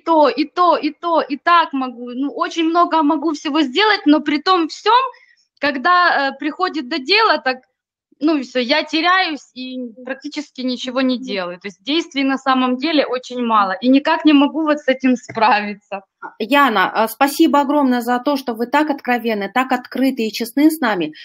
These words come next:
Speaker 2: Смотрите, что я хочу сказать. У вас огромный ресурс, и в вашем случае вам нужно просто раздвигать просторы.
Speaker 1: Мгм.
Speaker 2: Вам, э, очень сильно нужно, ге-, и географически причём. Если переносить это на бизнес,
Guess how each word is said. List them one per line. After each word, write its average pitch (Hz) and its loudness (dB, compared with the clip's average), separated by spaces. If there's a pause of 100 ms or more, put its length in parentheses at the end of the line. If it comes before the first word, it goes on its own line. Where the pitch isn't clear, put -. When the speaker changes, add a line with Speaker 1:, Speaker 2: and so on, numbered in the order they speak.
Speaker 2:
Смотрите, 311 4
что 294 0
я 277 4
хочу 262 -2
сказать. 202 -4
У 233 0
вас 311 4
огромный 277 6
ресурс, 247 -2 (400)
и 262 2
в 208 -10
вашем 302 2
случае 254 -4
вам 262 2
нужно 254 2
просто 285 0
раздвигать 226 -2
просторы. 208 -4 (1120)
Speaker 1:
Мгм. 254 -4
Speaker 2:
Вам, 262 2
э, 226 -2
очень 254 0
сильно 277 4
нужно, 208 -4
ге-, 196 -6
и 240 -2
географически 254 0
причём. 180 -8
Если 269 0
переносить 269 0
это 226 -2
на 226 -2
бизнес, 269 2